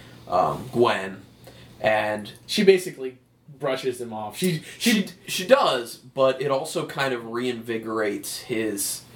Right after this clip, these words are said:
Speaker 1: hope that he can be with her again.
Speaker 2: Right.
Speaker 1: Just because she agreed to talk to him. So that happens.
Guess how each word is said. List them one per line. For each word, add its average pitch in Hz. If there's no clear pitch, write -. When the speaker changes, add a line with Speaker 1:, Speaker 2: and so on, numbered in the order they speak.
Speaker 1:
hope -
that -
he 127
can 113
be 104
with 90
her -
again. -
Speaker 2:
Right. 104
Speaker 1:
Just 151
because 127
she 120
agreed 123
to -
talk 107
to -
him. -
So -
that 110
happens. 90